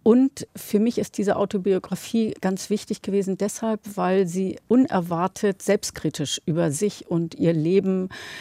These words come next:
ihr Umgehen mit ihren Kindern, über ihre Ehen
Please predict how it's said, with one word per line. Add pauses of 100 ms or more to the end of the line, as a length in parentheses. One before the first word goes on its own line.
(240)
ihr
Umgehen
mit
ihren
Kindern, (120)
über
ihre
Ehen